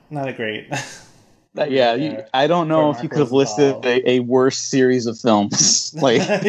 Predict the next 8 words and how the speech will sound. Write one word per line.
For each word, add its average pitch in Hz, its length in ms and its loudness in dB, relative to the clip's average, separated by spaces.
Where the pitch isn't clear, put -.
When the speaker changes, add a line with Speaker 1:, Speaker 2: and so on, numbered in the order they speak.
Speaker 1:
Yeah. 190 240 0
Speaker 2:
in 151 100 4
succession. 143 540 0
That's 147 160 0
pretty 185 240 0
bad. 127 380 0
<laughs> - 40 -20
Speaker 1:
Yeah. 139 640 -2